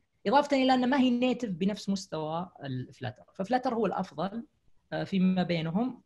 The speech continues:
وإن كان هو الأحدث. دائمًا في ضريبة تدفعها عشان استخدام تقنيات حديثة زي Flutter، إنه يعني تكون الدعم ما هو بنفس المستوى اللي وصلوا التقنيات الأقدم، لكنه ميزته إنه يتطور بشكل سريع جدًا مقارنة ب-، شو اسمه، بتقنيات،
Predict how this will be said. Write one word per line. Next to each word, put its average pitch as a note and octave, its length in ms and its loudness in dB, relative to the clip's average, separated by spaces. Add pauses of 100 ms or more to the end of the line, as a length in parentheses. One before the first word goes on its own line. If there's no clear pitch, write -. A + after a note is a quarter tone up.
وإن F#3 460 -2
كان G#3+ 160 0
هو F#3+ 140 4
الأحدث. D#3 460 -4
دائمًا F#3+ 460 2
في F#3+ 140 -2
ضريبة E3 360 0
تدفعها B2+ 680 -6 (360)
عشان C#3+ 380 -2
استخدام D#3+ 420 -6
تقنيات D#3 380 -10
حديثة E3 440 -4
زي C#3+ 200 -6
Flutter، A#3 420 -4 (100)
إنه G3 140 0
يعني G3 160 2
تكون G#3 300 -4 (120)
الدعم A3 600 0
ما G3+ 180 2
هو A3+ 80 2
بنفس G3+ 300 -2
المستوى F#3+ 580 0
اللي D3+ 160 -4
وصلوا E3+ 320 -4
التقنيات E3 540 -10
الأقدم، F#3+ 300 -4
لكنه A3 260 -4
ميزته A3+ 300 -2
إنه F#3 60 2
يتطور G3 320 -2
بشكل - 260 -10
سريع D#3+ 320 -6
جدًا B2 360 -10 (580)
مقارنة D#3 440 0
ب-، B2 720 -8
شو B2+ 120 -16
اسمه، B2 240 -18
بتقنيات، E3 500 -6